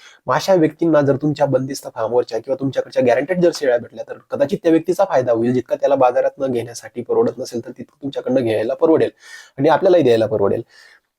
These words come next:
तर ट्रेनिंग संस्थांशी जरूर तुम्ही संपर्क साधावा, कारण, अ, त्यांना तिथं तसं कळवावं की आमच्याकडे अशा अशा पद्धतीने माल आहे.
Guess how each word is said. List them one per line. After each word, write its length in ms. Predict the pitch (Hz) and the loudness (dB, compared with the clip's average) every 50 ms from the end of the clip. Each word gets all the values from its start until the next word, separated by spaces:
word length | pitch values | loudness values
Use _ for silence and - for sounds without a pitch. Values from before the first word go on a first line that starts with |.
| _ _ _ _ _ _ | _ _ _ _ _ _
तर 260 | - 131 139 139 147 143 | -2 0 0 0 -2 -4
ट्रेनिंग 340 | - - 135 135 143 156 | 0 2 2 4 4 2
संस्थांशी 540 | 151 - 151 127 - - 135 131 - 151 156 | 2 0 -2 -2 0 -2 -2 0 0 -2 -2
जरूर 380 | 143 - - - 135 131 147 147 | -2 -4 -6 -4 0 0 0 0
तुम्ही 220 | 143 147 147 139 | 0 0 -2 -2
संपर्क 380 | - - 135 135 - 123 - - | -2 -4 -6 -6 -6 -6 -8 -6
साधावा, 500 | 127 - 113 113 - 107 107 107 110 110 - - _ | -4 -2 -2 0 0 0 0 -2 -2 -8 -14 -16 _
कारण, 260 | 113 107 101 113 120 120 | -14 -14 -12 -10 -10 -8
अ, 140 | 120 117 | -8 -10
त्यांना 260 | - - 135 123 127 123 123 | -10 -10 -8 -8 -6 -6 -6
तिथं 160 | 120 - 127 - - | -8 -10 -10 -12 -12
तसं 120 | 120 - - - | -14 -16 -4 0
कळवावं 420 | 143 147 156 160 143 127 120 117 | 2 4 4 6 4 4 2 0
की 180 | 117 - 117 120 | -2 -4 -4 -4
आमच्याकडे 360 | 110 117 - - - 113 110 | -4 -4 -8 -12 -10 -8 -8
अशा 160 | 110 - 110 | -8 -8 -10
अशा 160 | 107 - 120 | -12 -14 -12
पद्धतीने 360 | 123 123 120 123 123 135 143 | -12 -12 -10 -6 -2 0 2
माल 240 | 139 135 131 123 117 | 2 4 4 2 0
आहे. 180 | 113 110 110 | 0 -4 -6